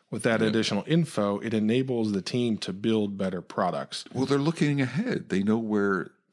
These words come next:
Speaker 2: I mean, and, and it's not just telling them they're, they're collaborating on the roadmap,
Speaker 1: Mm-hmm.
Speaker 2: right? So it's this three sixty collaboration, but they're,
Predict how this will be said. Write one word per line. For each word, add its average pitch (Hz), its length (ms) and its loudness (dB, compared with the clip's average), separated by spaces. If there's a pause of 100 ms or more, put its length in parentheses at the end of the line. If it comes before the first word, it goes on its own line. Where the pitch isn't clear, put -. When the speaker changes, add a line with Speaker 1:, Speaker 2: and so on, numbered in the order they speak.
(100)
Speaker 2:
I - 80 -4
mean, 107 260 4
and, 101 300 -2
and 95 160 0
it's - 240 -2
not 135 220 2
just - 440 -2
telling 92 420 0
them 69 360 -6
they're, 82 440 0
they're 80 160 0
collaborating 76 600 -2
on 80 240 -2
the 69 80 -2
roadmap, 65 540 -4
Speaker 1:
Mm-hmm. 123 200 2
Speaker 2:
right? 78 220 0 (360)
So 85 180 2
it's 78 140 -2
this 82 180 -2
three 95 240 -2
sixty - 420 -2
collaboration, 73 1040 0 (380)
but 80 200 -2
they're, 107 240 2